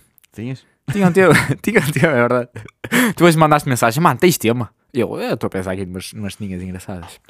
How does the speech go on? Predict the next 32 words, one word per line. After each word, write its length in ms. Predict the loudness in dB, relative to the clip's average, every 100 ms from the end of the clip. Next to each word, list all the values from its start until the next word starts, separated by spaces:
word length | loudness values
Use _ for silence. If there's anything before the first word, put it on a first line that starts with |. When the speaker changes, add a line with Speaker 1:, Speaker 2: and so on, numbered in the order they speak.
| -20
Speaker 1:
Batatas. 380 | -14 -14 -8 -4
Speaker 2:
O 60 | 0
que 100 | 0
é 20 |
que 180 | -2 -8
é? 20 |
Speaker 1:
Não 60 | -10 -18 -20 -14
Speaker 2:
Então 200 | -4 0 2
Speaker 1:
sei, 80 |
Speaker 2:
eu 60 | 2
ontem. 160 | 2 0
Speaker 1:
diz-me, 180 | -4 -4
diz-me. 260 | -6 -6 -18 _ _ _ _ _
Speaker 2:
Olha, 180 | 2 4
ontem 240 | 4 2 -2
fiz 220 | -2 -4
a 60 | -4
viagem 380 | 0 0 2 0
mais 260 | 4 4
longa 360 | 2 0 4 2
de 60 |
carro 280 | 2 0 2
que 60 | 0
alguma 240 | 0 0
vez 120 | 0 -2
tinha 180 | -6
feito, 260 | -6 -10 -12
que 60 | -4
foi 100 | -2
até 100 | 0
ao 80 |
Porto. 380 | -2 -8 -14 -12